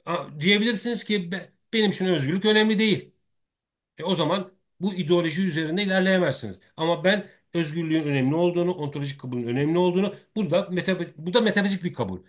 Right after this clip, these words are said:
Yani bu kabul olmadan, e, ideolojini oluşturamazsınız. Temeli bu kabullerdir. Tabii ilkeleri var. E, ça-, bilimsel yöntemi var. Yani ilk, e, söyleşimizde kısaca değinmeye çalışmıştık. E,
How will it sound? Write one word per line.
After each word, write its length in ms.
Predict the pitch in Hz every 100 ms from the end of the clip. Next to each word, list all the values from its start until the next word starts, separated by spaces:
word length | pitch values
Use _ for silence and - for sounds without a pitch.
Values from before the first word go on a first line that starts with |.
| -
Yani 260 | 185 180 185
bu 60 |
kabul 260 | - 180 190
olmadan, 560 | 196 180 135 180 185 - _ _ -
e, 280 | 160 156
ideolojini 500 | - 170 175 160 156
oluşturamazsınız. 720 | 180 156 139 175 156 143 190
Temeli 360 | - 165 170 190
bu 80 | 175
kabullerdir. 640 | 160 147 143 139 110 98 - -
Tabii 180 | - 196
ilkeleri 520 | 202 185 190 185 180
var. 220 | 165 139 - _ _ _ _ _ 120 123 _ _ _ _ _ _
E, 60 | -
ça-, 300 | - 170 175 - _ -
bilimsel 540 | 113 135 185 185 226 220
yöntemi 480 | 190 185 180 214 214
var. 220 | 165 - _ _ _ _ -
Yani 240 | 156 156 147
ilk, 400 | 180 - - 127
e, 100 | 127
söyleşimizde 720 | 156 160 147 165 147 165 151
kısaca 360 | - 160 151
değinmeye 340 | 156 156 156 143
çalışmıştık. 640 | 190 190 202 185 135 - - _ _
E, 100 | 139